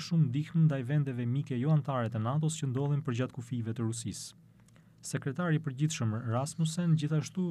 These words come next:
vuri në dukje se nato pati rënë dakord në parim në vitin dy mijë e tetë për të pranuar antarësimin e Ukrainës. Ai tha se është në dorë të parlamentit të këtij vendi, nëse do të dëshirojë antarësimin, proces për cilin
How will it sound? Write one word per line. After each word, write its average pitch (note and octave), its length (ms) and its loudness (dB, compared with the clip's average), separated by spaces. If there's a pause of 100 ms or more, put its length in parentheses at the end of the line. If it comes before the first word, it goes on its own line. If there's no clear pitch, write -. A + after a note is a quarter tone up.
vuri D3 220 0
në C3 180 -4
dukje D3+ 300 0
se C3 160 -6
nato D3+ 340 2
pati C3+ 300 -4
rënë C#3 240 4
dakord C3 400 0 (100)
në A#2 160 -2
parim A#2+ 320 -4
në A2+ 120 -2
vitin B2 260 -2
dy A#2 80 0
mijë G#2+ 220 0
e - 80 -18
tetë D3 320 -6 (260)
për D3 120 0
të - 100 -20
pranuar C#3+ 580 4
antarësimin B2+ 560 0
e B2+ 40 -2
Ukrainës. A#2+ 500 -4 (520)
Ai C3+ 220 2
tha D#3+ 240 2
se D#3 240 2
është D#3 160 0
në A#2 40 -4 (100)
dorë D#3 240 6
të - 100 -14
parlamentit C3 560 4
të B2 100 -4
këtij G#2+ 220 -4
vendi, D3 320 2 (400)
nëse D#3 240 4
do C3 160 -4
të B2+ 140 -6
dëshirojë C3 460 -2
antarësimin, B2 600 -2 (360)
proces D#3 440 -2
për D3+ 240 -4
cilin D#3+ 320 2